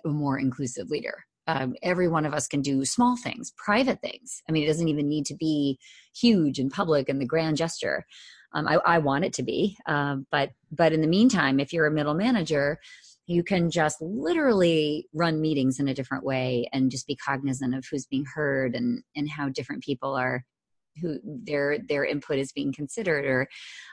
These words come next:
um, how, who's dominating the conversation, you know, little things like that,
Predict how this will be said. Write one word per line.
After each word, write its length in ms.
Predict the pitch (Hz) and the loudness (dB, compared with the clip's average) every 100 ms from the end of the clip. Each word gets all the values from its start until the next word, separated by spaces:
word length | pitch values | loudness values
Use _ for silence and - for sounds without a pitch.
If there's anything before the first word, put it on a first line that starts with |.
| - | -4
um, 320 | 147 139 143 - | -2 0 -2 -4
how, 380 | - 160 151 | 0 4 6
who's 140 | 170 165 | 6 6
dominating 580 | 175 180 180 156 147 139 | 6 6 6 4 4 2
the 80 | |
conversation, 800 | 135 147 143 143 151 147 143 127 | 2 0 -2 -2 -2 -2 -2 -2
you 100 | 147 | 0
know, 80 | 156 | 0
little 300 | 185 214 226 | 0 2 0
things 300 | 208 185 170 | 0 -2 0
like 160 | 147 151 | -2 0
that, 340 | 156 143 135 | 2 2 -2